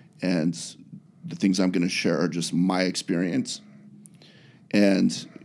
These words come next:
like you said, my hope for today is that somebody whose heart ha-, is cold and has been turned and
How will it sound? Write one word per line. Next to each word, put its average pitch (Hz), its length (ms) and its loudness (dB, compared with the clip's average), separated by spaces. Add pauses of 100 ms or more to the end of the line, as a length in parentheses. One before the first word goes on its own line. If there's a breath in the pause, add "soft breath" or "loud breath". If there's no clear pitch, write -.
(180)
like 98 360 0
you 101 300 4
said, 92 580 0
my 95 260 2
hope 101 380 0
for 101 260 -2
today 98 520 -2 (800 loud breath)
is 101 140 0
that 90 220 -2
somebody 98 1000 4
whose 92 600 -2
heart - 500 -2 (1900 soft breath)
ha-, - 260 -2
is 90 240 2
cold 101 680 6
and 95 100 2
has 98 180 2
been 95 180 2
turned 87 480 0
and 92 300 0